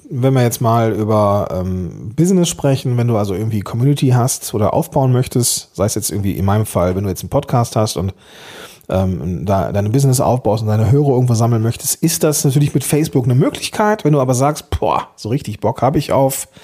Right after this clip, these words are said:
ähm, diese klassischen sozialen Medien nicht“, dann hast du natürlich die Möglichkeit, äh, über, ähm, Community-Tools, die es gibt, ähm, ja, diese Community, der Community ein Zuhause zu geben. Das, das ist es ja am Ende.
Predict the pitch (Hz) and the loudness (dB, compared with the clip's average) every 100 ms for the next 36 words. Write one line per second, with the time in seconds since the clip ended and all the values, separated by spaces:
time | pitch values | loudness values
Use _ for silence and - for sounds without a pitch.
0 | - - - - - - - 120 120 117 | -20 -18 -18 -20 -20 -8 0 2 2 0
1 | 120 165 113 113 - - - 165 147 139 | -2 -4 -2 0 0 0 2 2 2 2
2 | - 131 131 127 123 127 - - 120 131 | 2 2 4 4 4 2 0 -2 0 2
3 | 131 123 123 120 120 113 110 110 101 107 | 2 2 0 0 0 0 0 -2 -4 0
4 | 95 - - - 92 87 - 101 101 95 | 0 -2 -10 -6 -4 -2 -4 0 2 2
5 | 113 - - 180 90 - - 127 143 147 | -2 -10 -6 -4 -4 -4 0 2 4 4
6 | 135 120 - 156 185 185 - 151 143 - | 0 -2 -2 2 2 2 0 0 0 2
7 | 147 160 - - - - - - _ - | 2 0 -6 -14 -20 -20 -20 -20 _ -6
8 | 117 120 113 110 110 117 _ _ _ _ | 0 2 2 0 0 -4 _ _ _ _
9 | _ _ _ - - 135 123 117 123 143 | _ _ _ -16 0 2 2 0 2 2
10 | 135 123 131 123 139 135 - 120 - - | 2 2 0 2 2 2 0 -2 -2 2
11 | 127 165 180 - 175 185 226 277 170 - | 4 2 0 -2 2 2 2 0 -2 -2
12 | - - 147 - - - 65 156 165 165 | -4 -4 -4 -4 -6 -8 -4 -2 0 -2
13 | 143 139 160 | -2 2 2